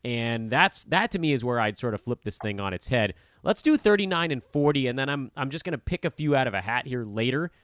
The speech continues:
but I'll come back and we'll do it in order on tomorrow's show with Brandon.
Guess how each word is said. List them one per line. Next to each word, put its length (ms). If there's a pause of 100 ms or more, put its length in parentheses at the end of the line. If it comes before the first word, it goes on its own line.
(200)
but 100
I'll 140
come 180
back 220
and 100
we'll 100
do 160
it 60
in 80
order 240
on 120
tomorrow's 320
show 140
with 160
Brandon. 340